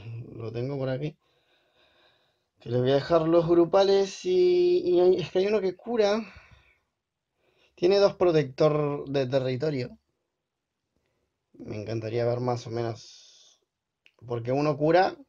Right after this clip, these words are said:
y el otro cura y elimina los efectos de estado negativos. Entonces, pues obviamente uno, por más que uno cure menos, sabotaje, terremoto.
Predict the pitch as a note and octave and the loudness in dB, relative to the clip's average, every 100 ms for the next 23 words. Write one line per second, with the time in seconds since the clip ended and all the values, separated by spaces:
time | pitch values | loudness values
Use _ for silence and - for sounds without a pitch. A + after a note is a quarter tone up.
0 | _ _ _ B3 B2+ C#3+ C#3+ C3+ D3+ D3+ | _ _ _ -2 0 2 0 2 2 2
1 | B2 A#2+ C3 B2 A2+ A#2+ A#2 B2 A2 - | 0 0 0 0 -2 -8 -4 -6 -6 -2
2 | B2 B2 A#2 A2 G#2+ A#2 B2+ D4 D3 F2+ | 2 2 0 -4 -6 -8 -8 -4 -4 -4
3 | F#2+ A2+ G#2+ A2+ - _ _ _ _ _ | -10 -10 -8 -12 -14 _ _ _ _ _
4 | _ _ _ _ _ _ _ _ - - | _ _ _ _ _ _ _ _ -18 -12
5 | - A#2 A2+ A#2 A2+ A2+ A2+ G2+ A2 A2 | -4 -2 -2 -2 -2 -4 -4 -8 -8 -4
6 | A#2+ B2 - C#3 C3+ C3+ C3 C3 B2+ A#2+ | -2 -4 -2 -2 -2 0 0 2 0 -2
7 | B2 C3 C3 C3+ C3 C3 - B2 C#3 C#3+ | -4 -2 -2 -2 -6 -10 -6 -4 -4 -4
8 | D3+ C3+ A#2 A#2+ - | -4 -2 -2 -4 -6